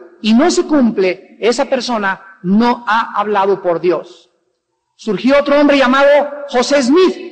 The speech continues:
y anunció que un ángel del cielo se le apareció. Y que le dijo que fuera a un monte donde iba a encontrar dos piedras, el Tumim y el Urim, y que las iba a traducir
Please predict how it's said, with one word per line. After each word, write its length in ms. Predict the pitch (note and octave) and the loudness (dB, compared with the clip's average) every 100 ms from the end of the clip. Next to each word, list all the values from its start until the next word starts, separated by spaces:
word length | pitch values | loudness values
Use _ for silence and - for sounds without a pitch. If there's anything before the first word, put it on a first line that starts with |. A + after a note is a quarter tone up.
| - - _ _ _ _ _ - | -18 -20 _ _ _ _ _ -2
y 200 | C4 D4 | -2 0
anunció 540 | B3 C4 B3 C4+ F4 | 0 2 2 2 2
que 100 | F4 | 4
un 200 | E4 C#4+ | 2 4
ángel 320 | E4 F#4 E4+ D#4 | 4 2 2 2
del 160 | C#4 | 0
cielo 320 | - D4 C#4+ | 2 2 2
se 140 | B3+ B3+ | 2 0
le 40 | |
apareció. 600 | A3 A3 G3+ F#3 A3+ F#3+ - _ _ _ _ _ _ _ A3 | 0 0 0 0 -2 -2 -6 _ _ _ _ _ _ _ -8
Y 60 | G#3 | -4
que 140 | A3 | 0
le 100 | G#3 | 2
dijo 680 | C4 D4+ C#4+ C#4 D4 - - | 2 2 2 0 0 -14 -6
que 100 | G#3+ | -6
fuera 300 | - B3+ C4 | 0 2 2
a 20 | |
un 140 | B3 A#3 | 4 4
monte 520 | B3+ C4+ A#3 A#3+ A#3+ | 4 4 2 0 0
donde 240 | A3 A3 A#3+ | -2 0 0
iba 80 | |
a 20 | A#3 | 0
encontrar 580 | A3+ G#3 G#3 G#3 G#3+ - - E3 | -2 -4 -2 0 -2 -6 -14 -4
dos 180 | G#3+ - | -4 -4
piedras, 520 | G#3+ F#3+ E3+ D#3+ - | -2 0 0 -2 -4
el 180 | G3+ F#3 | -4 -2
Tumim 360 | G#3+ A3 D4 C#4+ | 0 2 4 2
y 80 | |
el 120 | C4 A#3+ | 0 -2
Urim, 320 | A3 F3+ - _ _ _ _ _ _ _ _ | -2 -4 -8 _ _ _ _ _ _ _ _
y 160 | G#3+ A3+ | -6 -2
que 120 | A#3 | 0
las 180 | A3+ A#3 | 0 2
iba 140 | D#4 | 0
a 60 | D4 | 2
traducir 1120 | C4+ B3 A3 D#4+ G4 E4 - - - _ _ | 0 0 0 2 2 0 -12 -16 -20 _ _